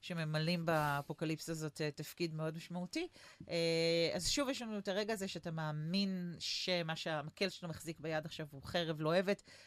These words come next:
אז הוא יהפוך להיות לחרב הזו. כלומר, הכוח האדיר שיש לאמונה, אה, כמו שפרצ'ט עצמו הגדיר את זה, אולי לא, אה, להזיז הרים, אבל לברוא מישהו שיכול.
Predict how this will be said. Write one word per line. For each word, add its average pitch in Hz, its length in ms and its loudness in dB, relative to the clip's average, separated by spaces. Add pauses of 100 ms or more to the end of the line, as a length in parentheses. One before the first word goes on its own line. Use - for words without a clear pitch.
אז 170 140 0
הוא 170 80 2
יהפוך 160 520 0
להיות 147 240 -2
לחרב 143 480 -6
הזו. - 260 -10
כלומר, 160 200 -4 (400)
הכוח 156 840 0
האדיר 214 480 2
שיש 151 440 -2
לאמונה, 147 400 -2 (380)
אה, 143 280 -2
כמו 160 180 -4
שפרצ'ט 156 760 -2
עצמו 160 500 -2
הגדיר 180 320 -2
את 180 80 0
זה, 160 180 2
אולי 156 340 2 (100)
לא, 160 540 2
אה, 139 40 -4 (320)
להזיז 143 440 -2
הרים, 180 360 0 (460)
אבל 147 220 -4
לברוא 156 400 0
מישהו 156 300 -6
שיכול. 123 720 -8